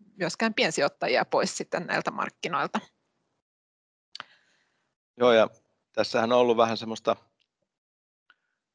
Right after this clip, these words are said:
Speaker 2: sijoitusmarkkinoilla jakoa tämän tilanteen voittajiin ja häviäjiin, ja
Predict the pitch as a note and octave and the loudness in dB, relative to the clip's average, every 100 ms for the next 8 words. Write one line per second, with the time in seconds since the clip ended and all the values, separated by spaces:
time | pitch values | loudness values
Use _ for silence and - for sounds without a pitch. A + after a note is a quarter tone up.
0 | _ _ - A#2 G#2+ G#2 G#2+ G#2 - A2+ | _ _ -6 -4 -2 -4 -2 -2 -2 -6
1 | G#2 G2 F#2+ - _ _ _ _ _ G2+ | -4 0 -2 -4 _ _ _ _ _ -4
2 | G2+ - F#2+ F2 - _ _ _ _ _ | -4 0 0 0 -6 _ _ _ _ _
3 | _ _ - F#2+ G#2+ G#2 G2+ - G2 F2+ | _ _ -4 -2 4 4 4 2 2 2
4 | F2+ _ _ _ _ _ _ _ A2+ A2+ | -4 _ _ _ _ _ _ _ 0 0
5 | A2+ - F#2+ F#2+ F#2 F#2 F2+ - _ _ | 0 -2 0 0 0 0 0 -4 _ _
6 | _ - A2+ A2 G2+ F#2 F#2 F#2 F#2 F2+ | _ 0 0 2 2 4 2 0 0 -2